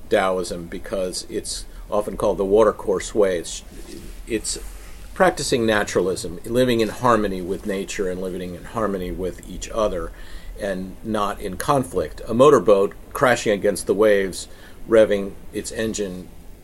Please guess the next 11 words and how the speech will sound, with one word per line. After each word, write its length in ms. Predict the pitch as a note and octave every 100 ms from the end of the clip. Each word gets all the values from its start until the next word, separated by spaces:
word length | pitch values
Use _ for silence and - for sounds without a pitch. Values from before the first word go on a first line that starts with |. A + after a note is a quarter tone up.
| -
to 120 | G#2+
the 100 | F#2+
max, 460 | G#2+ A#2+ G2 - -
would 180 | G#2 F2+
be 160 | G#2
not 380 | G2 A2+ A#2 -
in 120 | G2
harmony 460 | G#2+ A2 G2 F2 F2+
with 200 | F2+ E2+
the 120 | F2+
environment. 760 | F2 F2+ F2 F2 D#2+ - -